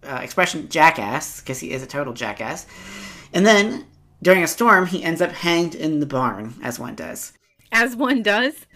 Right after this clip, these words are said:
Speaker 2: Wait, wait, wait. As one does?
Speaker 1: Yeah, you know, if you're an asshole in the West, you would get hanged in the barn. It's kind of like, you know, it's the Western way, I guess. As the one character says, they used to, how did, how does he put it? They used to mount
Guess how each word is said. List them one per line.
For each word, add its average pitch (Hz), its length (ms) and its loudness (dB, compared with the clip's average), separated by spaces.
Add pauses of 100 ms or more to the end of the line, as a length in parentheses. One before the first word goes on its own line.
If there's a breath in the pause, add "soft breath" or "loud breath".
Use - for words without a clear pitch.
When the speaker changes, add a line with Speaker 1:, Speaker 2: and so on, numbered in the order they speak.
(260 loud breath)
Speaker 2:
Wait, 220 240 8
wait, 196 160 2
wait. 185 240 -2 (340 loud breath)
As 214 280 4
one 233 260 4
does? 226 380 2 (280)
Speaker 1:
Yeah, 214 280 2
you 202 100 -2
know, 147 240 -2
if 147 120 -4
you're 165 100 0
an 151 60 4
asshole 156 440 0
in 156 240 -2
the 156 60 2
West, 147 340 0
you 147 60 -4
would 143 100 -4
get 147 140 -2
hanged 147 200 0
in 165 80 0
the 170 80 0
barn. 156 280 4
It's 120 120 -8
kind 139 160 -4
of 131 100 -4
like, 123 300 -6 (280 loud breath)
you 147 100 -4
know, 135 240 -4 (160)
it's - 160 -14
the 156 100 -2
Western 151 360 2
way, 156 160 4
I 120 100 0
guess. 117 480 -6 (320)
As 175 80 4
the 185 60 4
one 233 120 6
character 240 220 6
says, 202 180 4
they 190 120 4
used 190 180 2
to, 160 240 0 (100)
how 185 180 0
did, 180 200 -2
how 175 140 -6
does 190 80 -6
he 202 80 -6
put 196 140 -2
it? - 80 -2
They 190 100 4
used 208 180 4
to 165 80 0
mount 160 380 6